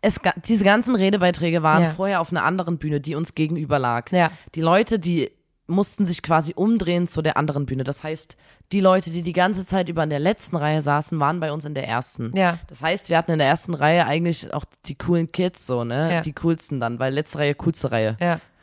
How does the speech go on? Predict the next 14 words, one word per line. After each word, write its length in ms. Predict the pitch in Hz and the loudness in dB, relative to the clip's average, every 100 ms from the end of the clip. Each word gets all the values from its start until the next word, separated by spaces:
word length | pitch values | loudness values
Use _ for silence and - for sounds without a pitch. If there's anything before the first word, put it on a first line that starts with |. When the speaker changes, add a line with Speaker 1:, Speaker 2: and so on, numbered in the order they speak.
| _ | _
Speaker 1:
Ähm, 420 | - 165 175 175 165 - _ _ | 0 2 2 -2 -6 -20 _ _
da 140 | 165 | 2
waren 220 | 160 170 185 | 4 4 2
vier 560 | - 202 190 185 180 - - | 4 6 8 6 4 -2 -6
Securities, 1000 | 160 175 214 220 226 226 247 254 - - _ _ _ _ | -6 -2 0 0 0 -2 -2 -2 -10 -16 _ _ _ _
oder, 220 | 139 135 - | -6 -4 -4
also 180 | 143 147 | -4 -2
so 400 | 139 135 131 - - - _ | -2 -2 -4 -8 -14 -18 _
vier 260 | - 180 165 | -4 -2 -2
Securities 540 | - 202 214 202 190 | -2 -2 -2 -4 -10
von 260 | 170 165 160 | -8 -10 -4
Speaker 2:
Mhm. 240 | 190 180 - - | -4 -4 -8 -4
Speaker 1:
einem 200 | - 170 | 2 2
Politiker. 640 | - 165 170 220 226 233 | 2 0 2 2 4 4